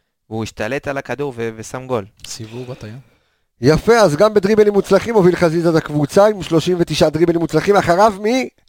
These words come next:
Speaker 3: נטע לביא, עם שלושים וארבעה דריבלים מוצלחים,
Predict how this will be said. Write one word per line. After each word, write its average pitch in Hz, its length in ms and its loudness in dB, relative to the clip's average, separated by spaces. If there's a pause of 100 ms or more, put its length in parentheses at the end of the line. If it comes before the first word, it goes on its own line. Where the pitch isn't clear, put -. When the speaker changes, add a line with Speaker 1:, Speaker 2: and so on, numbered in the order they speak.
(180)
Speaker 3:
נטע 156 220 -2
לביא, 147 360 2 (340)
עם 127 140 -4
שלושים 156 500 -2
וארבעה 131 380 2
דריבלים 123 400 -2
מוצלחים, 123 760 -2